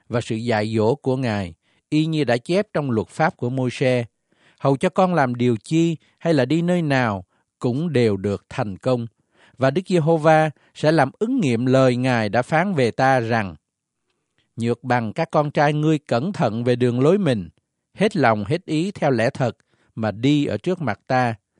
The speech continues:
thì ngươi sẽ chẳng hề thiếu người ngồi trên ngôi Israel."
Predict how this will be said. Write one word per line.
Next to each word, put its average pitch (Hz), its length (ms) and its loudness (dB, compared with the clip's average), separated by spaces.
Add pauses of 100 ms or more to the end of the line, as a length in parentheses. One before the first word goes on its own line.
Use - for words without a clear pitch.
(380)
thì 123 240 0
ngươi 151 340 0
sẽ 139 160 -4
chẳng 127 260 -6
hề 127 260 2
thiếu 165 340 0
người 127 360 2
ngồi 110 380 0
trên 123 180 -6
ngôi 123 280 0
Israel." 113 720 -4